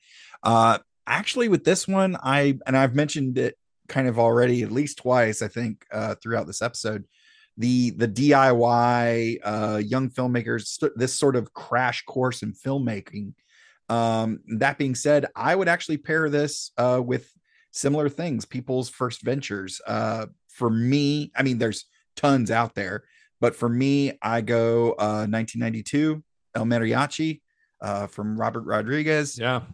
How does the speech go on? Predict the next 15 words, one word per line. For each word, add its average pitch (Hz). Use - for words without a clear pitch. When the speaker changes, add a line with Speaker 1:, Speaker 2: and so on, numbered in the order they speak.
Speaker 1:
Um, 110
that 131
production's 127
been 104
very 120
well 139
documented. 139
He's 113
really 120
great 123
about 120
putting 120
all 120
of 117
his 123